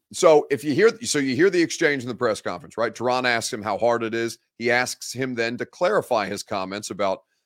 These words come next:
buy-in, essentially. He go, Vrabel then goes into this eight to four speech, and I, I think it's Paul that asks him, "Well, do you have eight to four guys right now, Mike?" And he kinda shrugs his shoulders, but he doesn't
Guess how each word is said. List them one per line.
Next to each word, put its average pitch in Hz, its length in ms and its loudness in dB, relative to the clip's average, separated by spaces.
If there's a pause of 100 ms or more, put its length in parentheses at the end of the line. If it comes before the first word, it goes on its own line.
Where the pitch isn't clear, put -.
(160)
buy-in, 113 640 4 (200)
essentially. 101 640 -6
He 107 80 -12
go, 113 240 0 (220)
Vrabel 120 360 2
then 120 200 0
goes 123 260 2
into 120 200 -4
this 113 200 -6 (120)
eight 123 280 -6
to 117 80 -8
four 131 460 -2
speech, - 520 -10
and 95 160 -12 (600)
I, 98 160 -4
I 110 80 -4
think 123 200 -4
it's - 220 -10
Paul 120 560 2
that 117 160 -2
asks 120 480 -4
him, 143 160 -2
"Well, 98 120 -8
do 87 100 -12
you 90 80 -8
have 92 200 -6
eight 90 200 -12
to 101 60 -12
four 104 220 -8
guys 110 460 -2
right 107 220 -2
now, 156 240 2
Mike?" 92 320 -10
And 82 280 -14
he - 100 -18
kinda - 240 -18
shrugs 127 320 -8
his 117 100 -8
shoulders, 113 400 -4
but 85 120 -14
he 87 60 -8
doesn't 107 320 -4